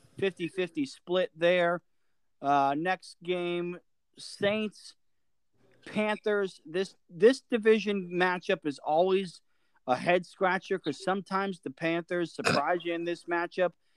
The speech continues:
With that being said, uh, the Saints are a three and a half point road favorite. Um, the over under forty-four and a half. I just think that the Saints looked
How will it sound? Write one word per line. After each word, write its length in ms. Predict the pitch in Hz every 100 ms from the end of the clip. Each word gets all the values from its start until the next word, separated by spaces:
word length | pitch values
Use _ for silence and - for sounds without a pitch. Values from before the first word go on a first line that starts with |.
| _ _ -
With 100 | 160
that 220 | 214 208
being 240 | 220 208
said, 520 | 170 - 185 190 190 170 _ _ _ -
uh, 300 | 143 143 135 151
the 160 | 139
Saints 480 | 135 - 185 202 -
are 200 | 156 165
a 40 | 165
three 300 | - 180 185
and 80 |
a 60 | 170
half 260 | 170 170 165 -
point 220 | 180 175 123
road 480 | 135 151 170 165
favorite. 720 | - - 160 180 175 196 202 - _ _ - - -
Um, 600 | 147 147 139 131 117 120 - _ _ _ _ -
the 100 | 135
over 320 | 151 170 156
under 200 | 170 170
forty-four 540 | 160 170 175 165 170 165
and 80 | 147
a 40 |
half. 360 | 156 175 180 180 _ _ _ -
I 180 | 185 196
just 240 | 185 -
think 180 | 196 156
that 140 | 165
the 100 | -
Saints 440 | 131 - 175 156 -
looked 380 | 156 156 -